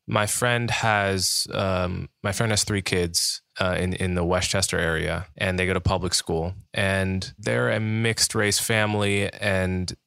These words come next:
he took home his kid's lesson from school. This is probably, his kid is probably, I don't know, nine years old.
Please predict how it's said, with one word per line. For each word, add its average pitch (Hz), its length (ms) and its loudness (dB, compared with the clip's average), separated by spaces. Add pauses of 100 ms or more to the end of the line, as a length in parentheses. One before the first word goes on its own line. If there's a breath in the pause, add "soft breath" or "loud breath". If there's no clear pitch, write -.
(120)
he - 200 -2
took - 240 0
home 131 240 0
his 107 160 2
kid's 110 260 -2
lesson 95 480 0
from 90 260 -4
school. 90 340 0
This 95 200 0
is 117 100 0
probably, 92 500 0
his 90 160 0
kid 85 160 -6
is 85 80 -6
probably, 80 460 -6
I - 80 -4
don't 78 140 -6
know, 82 80 -6
nine 82 260 -2
years 80 200 -4
old. 80 320 -8